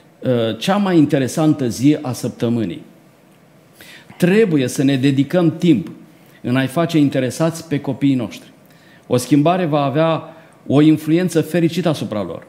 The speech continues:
Putem să mergem cu ei afară, în aer liber, sau să stăm, uh, jos, în dumbravă, la lumina soarelui, să le hrănim mintea discutând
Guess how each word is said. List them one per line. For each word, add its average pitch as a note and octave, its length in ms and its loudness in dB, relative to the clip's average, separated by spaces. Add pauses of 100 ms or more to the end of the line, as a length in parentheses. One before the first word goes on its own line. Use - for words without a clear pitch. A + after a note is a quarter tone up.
(120)
Putem D3 320 2
să C#3 380 0 (320)
mergem C#3+ 520 2
cu C#3 140 -6
ei D3+ 300 2
afară, D3 420 -2
în B2 80 -4
aer C3+ 220 0
liber, C3+ 280 2
sau A2+ 220 -4
să A#2 160 -6
stăm, D#3 400 2 (480)
uh, A2+ 360 -4 (320)
jos, D3+ 600 0
în A2+ 160 -2
dumbravă, A#2+ 600 0 (200)
la A2+ 160 -6
lumina C#3 320 2
soarelui, C3 500 -2
să - 140 -6
le B2 300 -2 (200)
hrănim D3 440 2
mintea E3 400 2
discutând C#3+ 1080 0